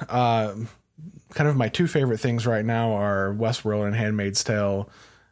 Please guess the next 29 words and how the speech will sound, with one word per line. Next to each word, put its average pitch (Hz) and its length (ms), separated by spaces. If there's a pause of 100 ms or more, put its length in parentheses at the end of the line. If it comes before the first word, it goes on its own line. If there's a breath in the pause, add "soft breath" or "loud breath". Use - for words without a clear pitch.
(120)
Well, 107 280
I 113 40
guess 120 200
three 117 240
favorite 95 280
things, 95 220
and 104 100
also 104 220
Legion, 92 480
but 90 160
I've 110 180 (140)
talked 147 220
about 123 220
those 113 260
last 107 260
time. 101 300 (420 loud breath)
What 139 140
I - 20
wanna 139 160
talk 131 160
about 113 200
this 117 180
time 110 320
is 95 160
Timeless 151 420
Season 127 380
two 120 200
finished 104 380
up, 98 320